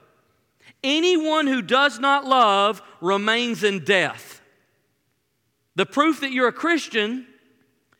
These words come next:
is that you have love and that you give love. Colossians three fourteen, "And over all these virtues, put on love, which binds them together in perfect unity." Love is the, is the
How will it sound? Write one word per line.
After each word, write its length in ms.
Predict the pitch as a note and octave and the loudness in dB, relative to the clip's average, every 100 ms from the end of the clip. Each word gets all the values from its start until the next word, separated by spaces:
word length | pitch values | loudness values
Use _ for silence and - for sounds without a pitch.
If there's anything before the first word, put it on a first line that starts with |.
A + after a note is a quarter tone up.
| _ _ _ | _ _ _
is 220 | A3 A3+ F#3 | -2 -2 -4
that 120 | B3+ | -4
you 140 | A3+ | -2
have 300 | G3 C4 C4 | 2 2 2
love 640 | C4 D#4+ A#3 B2+ A#2 - - _ _ _ _ _ _ _ | 2 4 4 0 -8 -18 -20 _ _ _ _ _ _ _
and 200 | A#3 C4 | 0 0
that 80 | B3 | -2
you 140 | B3 | -4
give 260 | E3+ C4 C4 | 0 -2 2
love. 680 | D4+ E4 G#3 - - - _ _ _ _ _ | 2 2 0 -6 -18 -20 _ _ _ _ _
Colossians 560 | B3 C4+ D4+ C#4+ B3+ - | 0 2 2 0 -6 -6
three 200 | C4+ C#4 | -4 -2
fourteen, 580 | C4+ C4+ C4 E4+ D#4 - - A#3+ | -2 -4 -2 -2 -2 -4 -8 -4
"And 160 | C4+ | -2
over 420 | D4 C#4+ B3 B3 B3+ | 0 -2 2 0 0
all 640 | C4 D4+ E4 E4+ E4+ E4+ | 0 2 4 4 2 0
these 280 | E4 D#4+ A#3+ | 0 -2 0
virtues, 640 | D#4 D#4 D4+ A#3+ A#3+ - - - | 0 0 -2 -4 -4 -6 -14 -14
put 220 | - D4+ D4 | -4 0 2
on 220 | C#4 C#4 | 0 2
love, 320 | C#4+ C4+ A#3+ - - | 4 2 0 -8 -10
which 340 | A#3 B3+ - C#3+ | -4 -4 -6 0
binds 520 | A#3+ C#4 E4 D4+ A#3+ | 2 4 2 -2 -4
them 200 | D4+ D4 | -4 -2
together 500 | - A3+ C#4+ C#4+ C4 | -4 -2 0 2 0
in 180 | B3+ A3+ | -2 -4
perfect 440 | B3+ C4 A#3+ B3 | -2 -2 -2 -6
unity." 340 | B3+ B3 F#3 - - - | -6 -4 -6 -8 -14 -8
Love 680 | F#3+ A#3 C#4 E4 E4+ D#4 - | -2 2 4 4 4 2 -4
is 260 | C4+ B3+ E3+ | -4 -6 -2
the, 220 | A#3 A3 - - _ A#3+ | -2 -2 -6 -20 _ -4
is 180 | A#3+ | -4
the 280 | - G#3+ G3 | -2 -2 -2